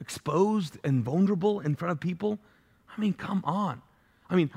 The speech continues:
I personally, I have ashy knees. Let me just tell you right now. I have ashy knees. I don't know why. I have no idea. For some of you guys, you're like, "What? You have what?" Some of you understand, okay? As a brown person,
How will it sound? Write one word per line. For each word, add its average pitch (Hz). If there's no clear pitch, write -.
I 208
personally, 208
I 208
have 208
ashy 180
knees. 135
Let 165
me 185
just 165
tell 190
you 123
right 165
now. 139
I -
have 196
ashy 202
knees. 180
I 190
don't 214
know 185
why. 175
I 190
have 190
no 190
idea. 190
For -
some 214
of 214
you 208
guys, 185
you're 165
like, -
"What? 127
You 160
have 156
what?" 175
Some 240
of 202
you 202
understand, 160
okay? 180
As 143
a 139
brown 196
person, 160